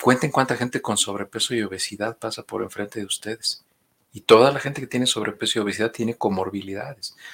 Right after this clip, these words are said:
Entonces, pues nada más imagínense, ¿no? Entonces, estos eventos son un altísimo riesgo, no deberían hacerse.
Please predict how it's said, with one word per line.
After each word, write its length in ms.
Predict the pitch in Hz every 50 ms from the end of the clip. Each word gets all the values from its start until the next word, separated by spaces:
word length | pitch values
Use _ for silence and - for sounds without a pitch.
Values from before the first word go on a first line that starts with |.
| - - -
Entonces, 400 | - - 110 107 - 131 131 -
pues 240 | - - - - 101
nada 160 | 107 107 107
más 380 | 110 123 123 - - - - -
imagínense, 640 | 113 104 104 95 - 131 156 170 147 117 - - -
¿no? 100 | 110 131
Entonces, 280 | 131 - 120 120 123 113
estos 260 | - - 147 131 -
eventos 440 | 131 120 117 113 107 - 147 - - - - - - - -
son 180 | - - 117 127
un 160 | 135 127 120
altísimo 800 | 107 98 92 - _ - 117 120 - - - 127 110 107 101
riesgo, 420 | 95 98 98 98 98 95 95 92 90
no 240 | 95 101 107 113 110
deberían 640 | 120 117 110 107 101 101 101 101 98 98 98 95
hacerse. 500 | 92 - - - 95 - - - -